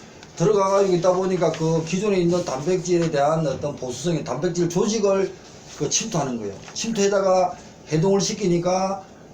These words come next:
아, 빠져나오는 거죠. 빠져나오면서 원 단백질에 남아있어야 될 게 빠져나옵니다. 그래서 나도 이경희 교수 책을 좀 더 봐야 되는데 아직도 못 보고 있어요. 시간이 없어갖고. 그 드립량을 줄이는 방법이 몇 가지가 있는데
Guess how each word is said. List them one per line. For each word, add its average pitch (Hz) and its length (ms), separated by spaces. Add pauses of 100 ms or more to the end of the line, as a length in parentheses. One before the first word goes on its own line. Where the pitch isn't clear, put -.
아, 123 160
빠져나오는 175 500
거죠. 113 280 (400)
빠져나오면서 196 960 (320)
원 185 240
단백질에 196 500
남아있어야 208 580
될 151 160
게 165 140
빠져나옵니다. 120 680
그래서 196 680 (360)
나도 175 200
이경희 180 300
교수 160 220
책을 175 220
좀 151 160
더 135 80
봐야 185 180
되는데 156 160
아직도 165 280
못 143 160
보고 160 180
있어요. 127 220
시간이 131 240
없어갖고. 107 480 (720)
그 120 560 (200)
드립량을 220 580
줄이는 226 340
방법이 185 400 (320)
몇 160 100
가지가 175 280
있는데 135 600